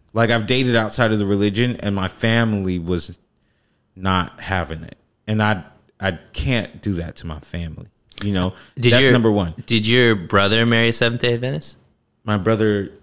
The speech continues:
Speaker 1: neither my brother and I date. Ne-
Speaker 2: Oh, okay.
Speaker 1: neither one of us.
Speaker 2: He's not in a relationship either.
Speaker 1: No.
Speaker 2: Sorry, I don't know why I thought.
Speaker 1: We've never, neither of us have been.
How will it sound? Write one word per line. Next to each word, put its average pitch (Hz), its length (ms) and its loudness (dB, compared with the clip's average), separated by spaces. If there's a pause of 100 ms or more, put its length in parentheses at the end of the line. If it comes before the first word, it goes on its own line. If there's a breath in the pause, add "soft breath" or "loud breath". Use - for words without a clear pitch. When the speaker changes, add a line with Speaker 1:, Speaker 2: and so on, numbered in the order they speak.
(840)
Speaker 1:
neither 139 300 4
my 131 140 0
brother 92 280 0
and 85 140 -4
I 80 100 -6
date. 76 220 -12 (920)
Ne- 104 100 0
Speaker 2:
Oh, 98 460 2
okay. 87 80 0
Speaker 1:
neither 107 240 0
one 98 180 -2
of 87 120 -4
us. - 460 -8
Speaker 2:
He's 104 220 0
not 92 200 0
in 85 80 -4
a 82 40 -4
relationship 78 400 -6
either. 76 320 -12
Speaker 1:
No. 80 220 -18
Speaker 2:
Sorry, 80 220 -8
I 78 80 -8
don't 80 100 -8
know 78 100 -8
why 73 120 -8
I 73 40 -10
thought. - 360 -16
Speaker 1:
We've 123 200 2
never, 123 640 2 (1120)
neither 113 300 2
of 82 100 -2
us 85 120 -6
have - 160 -12
been. - 120 -18